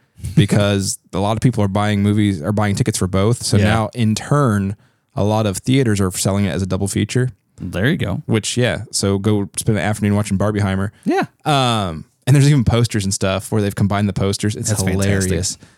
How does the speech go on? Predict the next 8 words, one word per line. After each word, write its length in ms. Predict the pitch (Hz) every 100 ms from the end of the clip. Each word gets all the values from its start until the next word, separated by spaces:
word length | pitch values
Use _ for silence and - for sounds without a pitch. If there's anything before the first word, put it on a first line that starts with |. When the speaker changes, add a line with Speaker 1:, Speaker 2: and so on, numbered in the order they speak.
| _ _
Speaker 2:
Um, 640 | 131 123 107 90 82 117 _ _ _ _ _ -
but 140 | 120
they're 120 | 131
saying 300 | 139 156 151
that 140 | 117 -
these 200 | 123 127
two 200 | - 139
movies 800 | 110 117 113 104 101 95 -